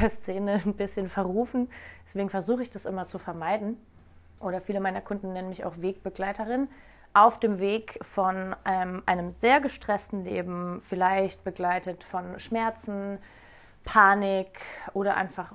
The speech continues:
Burnout, Überforderung, bis hin zu einem Leben, das das trotzdem beinhaltet. Aber wir lernen damit umzugehen und somit wieder mehr Leichtigkeit und Lebensqualität zu integrieren.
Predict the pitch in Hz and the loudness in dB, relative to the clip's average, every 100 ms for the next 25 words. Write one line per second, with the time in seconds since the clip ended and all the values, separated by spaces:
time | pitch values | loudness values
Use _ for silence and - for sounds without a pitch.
0 | - 208 196 196 190 190 175 - 233 240 | -2 0 2 0 -2 -4 -6 0 2 2
1 | 214 208 208 208 202 202 202 208 196 185 | -2 -4 -4 -6 -6 -8 -6 -8 -6 -8
2 | - - 185 185 185 185 190 190 190 196 | -8 -8 -6 -8 -6 -6 -6 -8 -8 -10
3 | - 196 180 - - 208 202 - 269 - | -6 -4 -4 -12 -4 -2 -2 2 2 2
4 | 190 - 240 196 185 180 294 - - - | -4 2 2 2 0 0 -4 -4 -16 -20
5 | - - - - 202 202 190 190 180 180 | -20 -20 -20 4 10 10 8 4 0 0
6 | 180 180 180 196 233 202 180 175 208 208 | -2 -2 2 2 4 0 -4 -6 -6 -6
7 | 208 202 226 262 240 196 - 196 190 190 | -8 -8 -4 -2 -2 -4 -6 -6 -6 -8
8 | 185 180 175 185 - 156 196 185 175 185 | -8 -6 -4 -4 -6 -6 -4 -2 -2 -4
9 | - 160 156 156 180 - - 165 - 165 | -6 -6 -6 -6 -8 -8 -8 -8 -6 -6
10 | 185 220 214 | -4 6 6